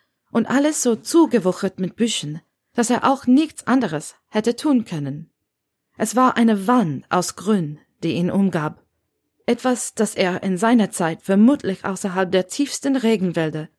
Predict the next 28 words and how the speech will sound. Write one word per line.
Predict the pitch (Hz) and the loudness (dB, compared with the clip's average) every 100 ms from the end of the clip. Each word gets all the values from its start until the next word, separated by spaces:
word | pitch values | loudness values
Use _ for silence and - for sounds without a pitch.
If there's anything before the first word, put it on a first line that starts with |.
| _ _ - | _ _ 0
nirgendwo | 240 269 190 147 156 | 2 4 0 -2 -4
mehr | 165 180 185 | -2 -4 -2
finden | 240 226 156 147 | 2 2 2 -6
würde. | 143 143 151 _ _ _ _ _ _ _ _ _ _ _ _ _ _ _ - | -8 -10 -16 _ _ _ _ _ _ _ _ _ _ _ _ _ _ _ -6
Davon | 202 190 240 226 | -4 0 0 0
abgesehen | 226 226 180 190 175 180 185 _ | -2 -4 -6 -4 -2 -4 -8 _
stieß | - - 277 262 | -12 -2 -2 0
er | 254 214 | 2 2
auf | 214 - | 0 -4
Pflanzen, | 262 262 240 - 170 175 _ - | 0 2 0 -2 -10 -12 _ -6
die | 196 | 0
in | 185 | 0
seiner | 190 220 202 | 2 0 0
Zeit | - 165 165 - - | -2 -6 -6 -12 -14
schon | - 240 220 208 | -4 0 2 4
längst | 262 277 - - | 2 0 -6 -6
ausgestorben | 214 220 196 - 170 160 165 170 _ - | -4 -4 -8 -4 -4 -4 -8 -12 _ -6
oder | 175 180 | -2 -2
so | 190 247 269 | 2 2 2
selten | 226 240 - 180 160 | 0 -2 -2 -4 -4
waren, | 151 160 - _ _ _ | -8 -10 -14 _ _ _
dass | 180 - | -8 -4
man | 180 170 - | -4 -4 0
horrende | 220 226 247 233 240 | 0 2 2 2 -2
Preise | - 202 185 170 | -2 0 0 -2
dafür | 160 165 - 180 170 | -4 -6 -2 -2 -2
zahlen | - 190 175 165 | 0 0 0 -4
musste. | 160 - 156 160 | -6 -8 -10 -14